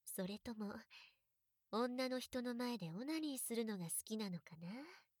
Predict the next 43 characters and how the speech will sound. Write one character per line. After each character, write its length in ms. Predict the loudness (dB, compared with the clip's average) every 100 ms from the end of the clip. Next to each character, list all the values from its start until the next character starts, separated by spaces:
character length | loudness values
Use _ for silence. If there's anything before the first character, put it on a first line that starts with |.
| _ _ _ _ _ -12 -10 -4
そ 100 | -4
れ 140 | -2
じ 160 | -2 -4
ゃ 40 |
あ、 20 | -6 -8 -10 -20 -20 -20 _ _ _ _ _
君 300 | 2 4 4
の 160 | 4 6
オ 80 |
ナ 120 | 4 2
ニ 240 | 0 0
ー 40 |
を 120 | -2 -6 -10 _ _ _ _ -2
お 120 | 2
姉 220 | 4 2
さ 180 | 2 0
ん 60 |
が 100 | -2
耳 280 | -4 -2 0
元 240 | -2 -2 -2
で 100 | -2
サ 220 | -4 -2
ポ 140 | 0
ー 80 | 0
ト 100 | 0
し 160 | -2 -2
て 100 | -4
あ 80 | -2
げ 160 | -4
る。 120 | -4 -6 -8 -18 -18 _ _ _ _ _ _
い 100 | -4
っ 20 | -4 _ _
ぱ 120 | 4 4
い 80 |
シ 180 | 4 0
コ 100 | 2
シ 140 | 0 0
コ 80 |
し 220 | -2 2 2
よ 100 | 2
う 40 | 0
ね。 300 | -2 -4 -8 -16 _ _ _ _ _ _ _ _ _ _ _ _ _ _ _ _ _ _ _ _ _ _
シ 160 | 2 2
コ 100 | 4